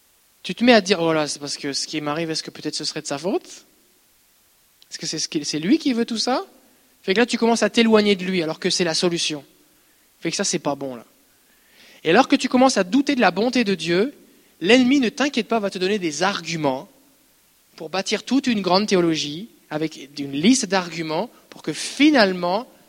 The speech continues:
tu lèves le poing contre Dieu. Avec tout ce que j'ai fait, et ceci, et cela, pourquoi tu m'abandonnes ? Si c'est ça être chrétien d'abord, eh ben.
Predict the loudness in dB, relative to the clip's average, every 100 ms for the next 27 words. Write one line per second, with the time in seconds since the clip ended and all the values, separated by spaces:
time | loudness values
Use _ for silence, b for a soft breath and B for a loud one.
0 | -20 -14 -4 -2 0 0 0 -4 -4 -6
1 | -10 -6 -8 -8 _ _ _ _ _ -6
2 | -4 -2 -4 -4 -6 -4 -4 -4 -2 0
3 | 0 0 -2 -4 B -10 -4 -2 -2 0
4 | 4 4 4 0 0 0 0 0 -2 -4
5 | -8 -4 -4 -2 0 0 0 0 0 -2
6 | -4 B -8 -4 0 -2 -2 -2 0 0
7 | 2 2 4 6 6 4 0 -4